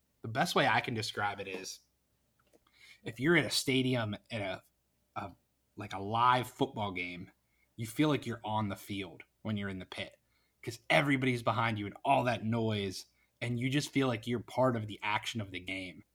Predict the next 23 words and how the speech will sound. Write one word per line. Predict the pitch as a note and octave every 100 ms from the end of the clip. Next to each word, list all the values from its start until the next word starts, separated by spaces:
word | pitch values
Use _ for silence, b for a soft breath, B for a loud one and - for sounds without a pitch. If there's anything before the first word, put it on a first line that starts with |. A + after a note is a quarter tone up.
| -
you | G2+
know? | G2+
And | G#2
it's | G#2 - - _ -
the | A2+
same | - B2 A2+
thing | A2 G#2
with | G2
this | F#2+ -
music. | F#2+ G2+ F2+ F2 _ _ _ _ _ _
It's | -
kinda | - A2 G2+
where, | G#2 G2+ F#2+
uh, | F#2 F2 - _ _ _ _ _ _ _ _
where, | A2+ A2 G2 - _
where | A#2+ A#2
I | A2
think | A2 G2+ F#2
it | F#2+
is. | F2+ G2 - - _
So | - - G2 G#2 - _ _ _ _ _ -
it's, | A2
that's, | - B2 -